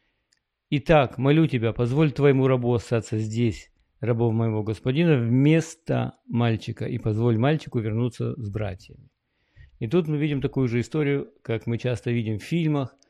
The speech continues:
про заложников. Тут какие-то, какие-то крутые полицейские голливудские приходят, какой-то переговорщик крутой,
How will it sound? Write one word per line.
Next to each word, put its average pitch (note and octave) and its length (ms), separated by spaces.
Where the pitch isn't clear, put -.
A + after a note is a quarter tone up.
про B2 140
заложников. C#3 880
Тут C3+ 200
какие-то, A2+ 380
какие-то A2 360
крутые A2+ 440
полицейские C3 800
голливудские B2+ 800
приходят, B2+ 540
какой-то G#2 340
переговорщик B2+ 800
крутой, C3+ 600